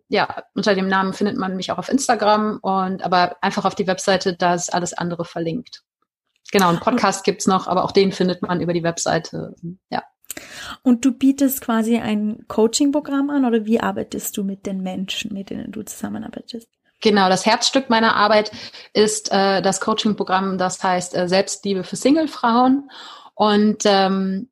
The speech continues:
Speaker 1: das, äh, ja, ist, wie gesagt, ähm, das, was so im Zentrum steht. Ähm, und es ist ein individuelles Coaching-Programm. Ich nenne es zwar ein Programm, weil es natürlich gewisse Steps beinhaltet, ähm,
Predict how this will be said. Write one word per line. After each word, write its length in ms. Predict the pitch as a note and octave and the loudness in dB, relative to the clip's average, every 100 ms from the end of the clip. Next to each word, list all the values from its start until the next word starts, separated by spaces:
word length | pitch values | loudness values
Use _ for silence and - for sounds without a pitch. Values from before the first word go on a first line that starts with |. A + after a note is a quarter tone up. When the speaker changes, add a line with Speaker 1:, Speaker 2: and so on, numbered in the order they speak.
| - | -2
Speaker 1:
das, 420 | F#3+ - - - - | -2 -4 -12 -10 -4
äh, 540 | F#3+ F#3+ F#3 F3+ F#3 - | -2 0 -2 -4 -8 -6
ja, 200 | F#3+ F3+ | -2 0
ist, 180 | F3 - | -2 -4
wie 80 | F#3 | -4
gesagt, 460 | F3+ F3+ F#3 - - | -2 -2 -2 -6 -8
ähm, 480 | F3+ F3 F3 F3 - _ | -4 -4 -6 -8 -12 _
das, 260 | F#3 F3+ - | -2 0 0
was 180 | F3 F3 | -2 0
so 140 | F3 | -2
im 100 | E3 | -2
Zentrum 440 | - G#3 A3+ A3 | 0 0 2 0
steht. 460 | G#3 - G#3 G3+ G3+ - | 0 2 4 4 2 -6
Ähm, 360 | - F#3 F3+ - | -4 -2 -4 -4
und 260 | F3+ F3+ | -4 -4
es 120 | - - | -4 -4
ist 140 | G3 | -2
ein 120 | F#3 | -2
individuelles 680 | - B3 C#4 A#3 G#3 G#3+ G#3 | 4 4 6 4 4 2 0
Coaching-Programm. 640 | A#3 A#3 A3+ G#3+ G#3 F#3+ | -2 2 0 0 -2 -4
Ich 100 | F#3 | -2
nenne 140 | F#3+ G3 | -2 -2
es 120 | - | -4
zwar 120 | - | -4
ein 80 | F3+ | -6
Programm, 460 | - - F#3 G#3 G3 | -6 -2 0 0 0
weil 160 | F#3 | 0
es 140 | F#3 F#3+ | -2 -6
natürlich 840 | F3 G#3 G3 - - - - - - | -4 0 0 -4 -14 -16 -16 -10 -2
gewisse 480 | F#3+ G#3 A3 G3 F3+ | 0 2 2 2 0
Steps 720 | - - G3+ G#3 - - F3 | -4 0 0 2 -4 -6 -2
beinhaltet, 960 | - G#3 A3+ G#3+ G#3 G#3+ G#3+ G#3+ G#3+ - | 0 4 4 4 2 2 2 0 0 -2
ähm, 400 | F#3 F#3+ F#3+ F#3+ | 0 0 -2 -6